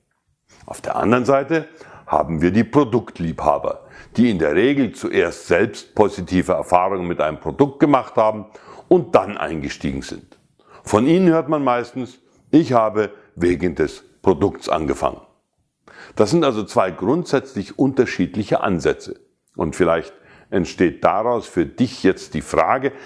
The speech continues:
welche der beiden nun der bessere Weg zum Erfolg ist. Nun, das lässt sich aber nicht allgemein und für jeden gültig beantworten. Denn es geht nicht nur um Strategie und Taktik, sondern vor allem auch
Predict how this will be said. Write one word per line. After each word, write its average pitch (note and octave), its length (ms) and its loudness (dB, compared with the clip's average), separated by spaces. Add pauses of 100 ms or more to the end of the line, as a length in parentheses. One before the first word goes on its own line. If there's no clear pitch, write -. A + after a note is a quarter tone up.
(180)
welche B2+ 540 2
der E2 140 0
beiden A#2+ 600 0
nun F2 220 0
der A#2 120 6
bessere F2+ 520 -2
Weg D2+ 260 -2
zum G2 160 0
Erfolg F2 440 -2
ist. - 340 -16 (1300)
Nun, B2 200 2 (240)
das G#2+ 240 2
lässt A2 320 0
sich B2+ 200 0
aber A2+ 180 0
nicht G#2+ 340 -4
allgemein G#2 640 0
und A2+ 180 -2
für A2+ 180 2
jeden G2+ 680 0
gültig F2+ 560 -2
beantworten. - 840 -2 (540)
Denn B2 120 6
es A2 140 -2
geht A2+ 180 2
nicht G#2+ 240 -2
nur G2+ 120 2
um D#2+ 160 -4
Strategie E2+ 600 -2
und E2 200 -4
Taktik, - 640 -4 (480)
sondern F#2 380 2
vor - 320 -6
allem G#2+ 320 0
auch - 460 -2